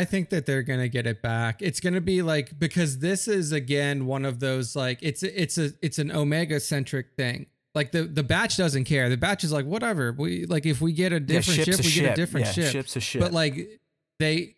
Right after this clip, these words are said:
Speaker 1: like, they're gonna get it back because it's important to Omega that they get it back. Like,
Speaker 2: Right. To
Speaker 1: and
Speaker 2: her,
Speaker 1: that's,
Speaker 2: it's a
Speaker 1: that's
Speaker 2: home.
Speaker 1: the only, yeah, exactly.
Speaker 2: Yeah, I, I
Speaker 1: So
Speaker 2: just wonder if, like, the, the little pirate kid who, I, I'm not gonna lie, I had some people like, "Was that Hondo?" I was like, "No, definitely not
Speaker 1: No,
Speaker 2: Hondo.
Speaker 1: it had
Speaker 2: Hondo's an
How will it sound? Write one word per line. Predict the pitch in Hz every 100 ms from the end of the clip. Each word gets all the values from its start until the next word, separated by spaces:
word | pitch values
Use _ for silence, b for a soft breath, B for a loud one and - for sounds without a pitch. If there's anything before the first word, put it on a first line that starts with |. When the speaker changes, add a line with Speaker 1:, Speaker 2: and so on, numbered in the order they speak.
| 170
Speaker 1:
like, | 151 131
they're | 147 156
gonna | 135 156 170 156 131
get | 120 139
it | 135 110
back | 127 127 135 -
because | 139 143 135
it's | 127 135
important | 120 147 143 139 131
to | - 143 131
Omega | 120 123 123 127
that | 117 120 123
they | 120
get | 113 120
it | 117 -
back. | - - 120 _ _ -
Like, | 123
Speaker 2:
Right. | 101 175
To | 170
Speaker 1:
and |
Speaker 2:
her, | 160 170
Speaker 1:
that's, | 165
Speaker 2:
it's | 151
a |
Speaker 1:
that's | 139 147 117
Speaker 2:
home. |
Speaker 1:
the | 117 127
only, | 113 113 - - _ _ -
yeah, | 143 131 - _ _ -
exactly. | 117 123 123 120 180
Speaker 2:
Yeah, | 202
I, | 220
I | 214
Speaker 1:
So | 226
Speaker 2:
just | 262 -
wonder | 208 220
if, | 180
like, | 170 156
the, | 151
the | 139 143
little | 151 180 160 135 113 - _ _ _ _ _ _
pirate | - 165 165 139 -
kid | 143 123 113
who, | 160 156 147
I, | 190 185
I'm | 202
not | 196 170
gonna | 147
lie, | 127 131
I |
had | 135 151
some | - 147
people | 143 131
like, | 127 123
"Was | 147
that | 214 214 -
Hondo?" | 170 180 175
I | 160
was |
like, | 135
"No, | 131 151
definitely | 143 196 196
not | 160 139
Speaker 1:
No, |
Speaker 2:
Hondo. | 135 127
Speaker 1:
it | 117
had | 117
Speaker 2:
Hondo's | 143 175 165
an | 147